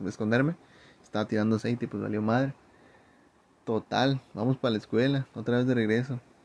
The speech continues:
Nomás éramos como que los que se habían quedado, unos siete changos y nosotros como nueve. Llegaron los profes a las clases y, pues, "No, pues, ¿dónde están los demás?". "No, pues, no vinieron, están enfermos".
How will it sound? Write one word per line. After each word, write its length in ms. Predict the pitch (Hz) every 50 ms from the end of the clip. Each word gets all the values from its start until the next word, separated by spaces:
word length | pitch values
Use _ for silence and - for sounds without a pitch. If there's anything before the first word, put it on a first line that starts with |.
| _ _ _ _ _ _ _ _ -
Nomás 300 | 123 113 110 110 110 117
éramos 360 | 120 123 123 123 123 117 104
como 260 | - 113 110 104 101 -
que 260 | - 123 143 240 262 - _ -
los 140 | 117 120 -
que 100 | - 117
se 100 | - 117
habían 220 | 107 113 120 123 120
quedado, 540 | - 143 135 135 139 147 160 165 165 160
unos 280 | 147 135 127 135 147 -
siete 320 | - 147 143 143 - 151
changos 420 | - - 147 143 151 156 160 156 -
y 40 | 120
nosotros 260 | 120 117 120 123 120
como 180 | 123 117 113
nueve. 360 | 113 117 123 135 143 127 120 - _ - - - - - - - - - - _ _ _ _ -
Llegaron 300 | 120 113 107 113 123 147
los 100 | 147 131
profes 400 | - - 117 127 143 143 151 147
a 60 | 147 135
las 140 | 113 110 -
clases 500 | - 117 135 156 175 180 185 185 175 165
y, 80 | 139 131
pues, 180 | - - 117 120
"No, 120 | 143 170 196
pues, 60 | 185 -
¿dónde 160 | 160 165 170
están 160 | - 185 185
los 80 | 185 170
demás?". 300 | 139 131 143 147 151 147
"No, 160 | 151 180 185
pues, 180 | 185 - 147
no 80 | 139 131
vinieron, 500 | 147 151 135 113 113 117 113 107 104 - -
están 220 | - - 113 127
enfermos". 440 | 131 131 - 113 113 113 110 113